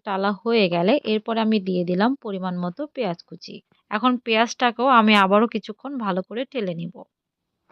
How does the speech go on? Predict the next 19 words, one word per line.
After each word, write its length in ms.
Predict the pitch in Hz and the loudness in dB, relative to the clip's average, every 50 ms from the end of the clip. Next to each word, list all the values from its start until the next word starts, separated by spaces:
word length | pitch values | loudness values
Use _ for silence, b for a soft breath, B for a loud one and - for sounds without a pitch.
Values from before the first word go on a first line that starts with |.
| - - 214 196 | -12 -10 -8 -4
ভিন্ন 200 | 226 254 247 254 277 294 - | -2 0 2 2 2 0 0
স্বাদের 280 | - 294 254 240 277 262 254 - - 226 | 0 2 4 6 6 6 6 4 4 6
এই 60 | 233 220 214 | 6 6 6
রেসিপিটি 480 | 214 214 - 233 214 - 233 208 - 214 202 202 | 4 4 2 -2 -4 -4 -6 -6 -4 -2 -2 0
অবশ্যই 380 | 190 202 226 - - - 269 262 254 | 0 -2 -4 -4 -2 0 2 2 2
আপনারা 240 | 247 254 240 240 240 233 - | 2 0 0 0 0 2 2
ট্রাই 180 | 233 202 202 208 - | 2 2 2 0 -2
করে 160 | 214 202 214 190 202 | -6 -10 -8 -6 -4
দেখবেন, 320 | 190 185 185 185 233 339 403 _ _ _ _ _ _ _ _ - - 208 | -6 -6 -4 -6 -6 -6 -8 _ _ _ _ _ _ _ _ -6 -6 -6
আশা 180 | 202 - 233 220 | -4 -4 -4 -4
করছি 240 | - 240 233 - - 277 - - | -6 -8 -12 -10 -12 -12 -6 -4
সবার 260 | 220 196 190 202 196 - | -2 0 2 0 0 0
কাছে 180 | 208 208 - 285 277 _ | -4 -8 -8 -10 -12 _
খুবই 200 | - 277 269 247 196 208 | -10 -8 -8 -6 -2 -2
ভালো 160 | 185 170 165 156 | -2 -2 -2 -4
লাগবে। 280 | 160 160 170 _ - - 240 _ _ _ _ _ _ _ _ _ _ _ _ _ _ _ _ - - | -8 -10 -12 _ -20 -20 -20 _ _ _ _ _ _ _ _ _ _ _ _ _ _ _ _ -6 0
সবগুলো 400 | - 262 262 240 240 302 311 311 294 277 | 2 2 2 2 2 2 4 6 6 4
উপকরণ 440 | - - 269 254 - 254 254 262 262 254 - | 4 2 -2 0 0 0 0 2 2 2 4
টালা 260 | 226 208 208 220 | 4 6 6 6